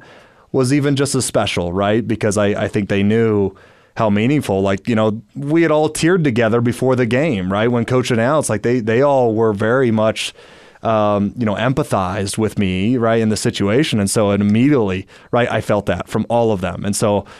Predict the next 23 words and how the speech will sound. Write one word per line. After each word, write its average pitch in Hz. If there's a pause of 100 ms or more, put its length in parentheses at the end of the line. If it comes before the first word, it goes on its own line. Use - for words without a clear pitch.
(220)
you 160
know, 113
there 120
wasn't 120
a -
split 107
second, 104 (140)
right, 110
between 110
when 107
the 101
ball 104
went 101
in 107
to, 110
like, 95
me 104
seeing 104
my 95
teammates 104
where 98
it 95
wasn't, 101